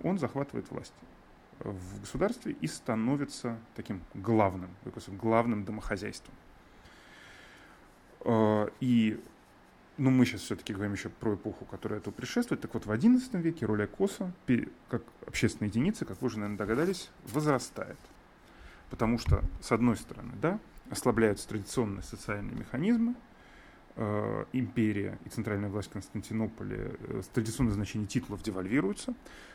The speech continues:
С другой стороны, э, происходит рост роли собственности,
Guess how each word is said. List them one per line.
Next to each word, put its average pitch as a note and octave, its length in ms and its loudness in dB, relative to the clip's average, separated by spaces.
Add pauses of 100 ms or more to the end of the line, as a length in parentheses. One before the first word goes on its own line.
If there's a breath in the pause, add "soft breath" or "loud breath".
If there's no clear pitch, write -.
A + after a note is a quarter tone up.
(100)
С A2 80 -8
другой A#2 280 4
стороны, D#3 640 0 (200)
э, G#2+ 400 -2
происходит A#2 480 -2 (580)
рост A#2 480 6 (1040)
роли A#2+ 240 10
собственности, - 580 -2